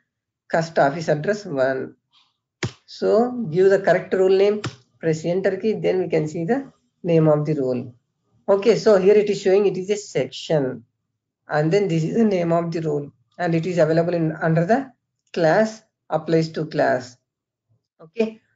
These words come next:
and along with the section, you have something called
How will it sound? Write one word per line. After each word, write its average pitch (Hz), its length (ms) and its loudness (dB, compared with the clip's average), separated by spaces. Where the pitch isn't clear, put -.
and 156 680 2
along 285 340 4
with 233 100 2
the 185 80 0
section, 185 500 -2
you 175 80 -2
have 175 300 0
something 170 480 -2
called 254 320 0